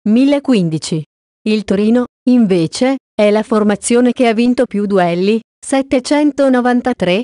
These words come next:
segue in questa classifica proprio l'Atalanta, a quota settecentottantasette. Otto giocatori dell'Atalanta hanno realizzato almeno due gol in questa Serie A, nessuna squadra ne conta di più.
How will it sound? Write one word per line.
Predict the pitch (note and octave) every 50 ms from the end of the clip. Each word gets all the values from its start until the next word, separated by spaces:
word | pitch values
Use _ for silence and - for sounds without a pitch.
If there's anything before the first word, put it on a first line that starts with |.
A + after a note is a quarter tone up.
| - _ _
segue | - - - B3+ A#3+ C4 A#3 C#4+ C4+
in | A#3+ A3
questa | G3+ - G#3+ G3 - A3 G3+
classifica | - G#3+ G3+ G3+ - - A#3 A3 - B3+ A#3+ - A3+ G#3
proprio | - - A3+ A3+ A3 - A3+ A3+ G3+
l'Atalanta, | G3 G3 F#3+ - G#3 G3 F#3+ F3+ F3+ F#3 F#3+ F#3 A#3+ B3 C4+ C4 - _ _ -
a | - G#3+ -
quota | - A#3+ A#3 B3 B3+ - C4+ B3+
settecentottantasette. | - G#3+ F#3+ - A#3 A3+ - C4+ B3+ C4 C4+ B3+ C4+ B3+ C4+ C4+ - A#3 A#3 A#3+ A#3 F#3 E3+ - - F#3+ F3+ D#3+ - _ - E3 D#3 - _ _ _ _ _ _ _
Otto | - A3+ B3 B3 B3 - B3+
giocatori | A#3 G#3+ G#3+ G#3 - F3+ F3 - C4+ C#4+ D4 C#4+
dell'Atalanta | A#3 A3 G3+ G3 F#3 - A3+ A3+ A3+ A3+ B3+ C#4 C#4 C4 C4+ A#3
hanno | A#3+ B3+ C4+ C4
realizzato | B3 A#3 A3 G#3 G#3+ A3 F#3 F3 A3 A#3 B3+ C4 -
almeno | G#3 G3+ G#3 G#3 A3 A#3 B3+ B3+ B3 A3+
due | G3 A#3 A3
gol | G3+ G3 G3 F#3+ G3 G3+
in | G3 F#3+
questa | F3+ G#3 G#3 A3 - - D4+ C4+
Serie | - - G3+ G3 F#3+ F#3 F3 E3
A, | E3 E3 F3+ A#3 - _ _ - G#3+
nessuna | G#3+ G#3+ G#3 - - - B3 B3 B3+ A#3+ A3+
squadra | - - - C4 C4 C#4+ C4+ C#4+ C4 B3
ne | A#3+ A3
conta | A3+ - G3+ G#3+ G#3+ A#3 A3+
di | G#3+ A3+ G#3+
più. | - F#3 D#3 C#3+